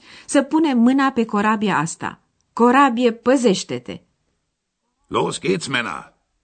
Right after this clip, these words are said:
Speaker 2: Das Schiff kapern wir! Schiff ahoi!
Speaker 1: Pirații au pus mâna pe corabia atacată,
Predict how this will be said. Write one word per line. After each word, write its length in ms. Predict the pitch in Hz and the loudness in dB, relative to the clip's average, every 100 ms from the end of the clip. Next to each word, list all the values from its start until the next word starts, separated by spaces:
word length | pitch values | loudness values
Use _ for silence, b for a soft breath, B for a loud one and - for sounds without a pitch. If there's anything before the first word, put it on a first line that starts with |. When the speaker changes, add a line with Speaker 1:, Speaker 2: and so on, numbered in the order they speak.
| _ | _
Speaker 2:
Das 200 | 117 104 | -8 -8
Schiff 240 | - 190 | -4 -6
kapern 460 | - 196 208 135 110 | -2 -2 0 -2 -4
wir! 380 | 78 67 58 - _ _ _ _ | -8 -16 -16 -20 _ _ _ _
Schiff 360 | - 226 - _ | -4 -4 -4 _
ahoi! 600 | 160 - 170 110 65 _ _ _ _ _ _ _ _ _ _ | -2 0 -4 -6 -12 _ _ _ _ _ _ _ _ _ _
Speaker 1:
Pirații 380 | - 285 330 330 | -2 0 0 0
au 100 | 220 | -2
pus 200 | 214 214 | -2 -4
mâna 260 | 180 165 135 | -2 -2 -4
pe 120 | 135 | -8
corabia 480 | - 135 151 143 113 | -8 -6 -6 -6 -8
atacată, 640 | 131 127 170 226 247 | -6 -8 -2 -2 -2